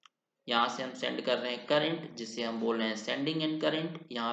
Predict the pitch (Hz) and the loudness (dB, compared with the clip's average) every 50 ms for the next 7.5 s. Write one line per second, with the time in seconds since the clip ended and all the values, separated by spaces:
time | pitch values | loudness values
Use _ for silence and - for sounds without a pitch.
0 | 117 120 123 120 117 117 - 117 117 117 113 113 117 117 107 113 113 - - 156 | -2 -4 -4 -6 -4 0 2 2 2 2 0 0 0 0 0 0 -2 -2 -2 -2
1 | 156 156 - - 156 151 156 156 156 147 151 156 165 156 160 113 113 - - - | -2 0 2 2 2 2 2 2 0 0 0 -2 -4 -6 -4 -4 -4 -4 -6 -6
2 | - 113 117 123 139 156 156 147 151 151 147 151 147 160 165 170 175 - - - | -6 -4 -4 -2 -2 0 0 0 0 2 2 2 2 2 0 -2 -4 -8 -12 -18
3 | - _ _ _ _ _ - 107 117 117 120 117 117 113 110 110 113 127 139 - | -20 _ _ _ _ _ -4 -2 0 2 4 4 6 6 4 4 0 -2 -4 -6
4 | - - - 160 170 180 185 - - - - - _ _ _ - 120 117 117 120 | -4 -2 -2 0 0 -2 -4 -4 -8 -10 -12 -16 _ _ _ -4 -2 -2 0 0
5 | 120 113 107 107 - 120 127 139 151 151 - 151 160 180 - - - - - - | -2 -2 -4 -4 -4 -2 0 0 0 0 0 -2 -2 -2 -4 -8 -10 -12 -14 -18
6 | _ _ _ _ _ _ _ _ _ - 120 117 113 117 113 113 113 - 120 123 | _ _ _ _ _ _ _ _ _ 2 6 8 8 8 8 6 2 -2 -2 -2
7 | 131 123 120 117 110 110 123 139 175 | -2 0 0 0 0 2 2 2 2